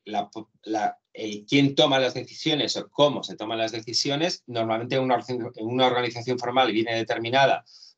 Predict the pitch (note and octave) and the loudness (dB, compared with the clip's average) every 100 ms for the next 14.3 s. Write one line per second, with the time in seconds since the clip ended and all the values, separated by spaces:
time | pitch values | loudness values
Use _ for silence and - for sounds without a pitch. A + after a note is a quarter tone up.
0 | _ G2 F#2 F#2+ - B2+ B2 - F#2+ - | _ -8 -4 -6 2 4 4 2 -2 -4
1 | F#2 A2+ A2 G2+ - G#2 - G2+ F#2 - | -2 0 0 -2 -6 -6 0 2 4 6
2 | F#3 G3 _ _ _ - D2 D2 - E2+ | 6 4 _ _ _ -12 -8 -8 -10 -2
3 | G#2 G2 F#2 F2+ F2 F2+ G#2+ A2 D#3+ D#3 | 0 0 -4 -8 -10 -6 -8 4 4 6
4 | D#3 E3 - - - - - D3+ G2+ G#2 | 6 4 2 -10 -18 -18 2 4 4 0
5 | G#2 B2 A2 A2 A2+ C#3 - - - D#3+ | 0 0 0 0 0 0 0 -6 -12 -8
6 | G2+ F#2 F#2 F#2+ F#2 B2 A2+ A2+ B2+ - | -6 -4 -4 -4 -2 0 4 4 4 -2
7 | _ F2+ - F2 F2 E3+ A2+ F3 D#3+ E3 | _ -12 -10 -8 -6 -2 -2 -2 -4 0
8 | C#3 C#3 F3+ G#3 - _ _ _ _ _ | 0 4 2 2 -4 _ _ _ _ _
9 | _ _ _ _ _ _ _ _ _ _ | _ _ _ _ _ _ _ _ _ _
10 | _ _ - B2 B2 A2 A2+ B2+ A2+ A2+ | _ _ 4 4 6 0 4 4 4 2
11 | A2 - G#2+ G#2 A2 - D#3 G#2 F#2+ F#2 | 2 2 2 0 -2 0 2 0 -2 -2
12 | F#2+ G2+ A#2 G2+ F#2+ F#2+ F2+ A2+ F3 C#3+ | 0 4 4 4 -4 -6 0 2 2 0
13 | F2 - F2 F#2+ G#2+ A2+ - F2 E2+ F2+ | -8 -10 -6 -2 -2 -2 -4 -4 -2 2
14 | A2 D3 - | 2 2 -2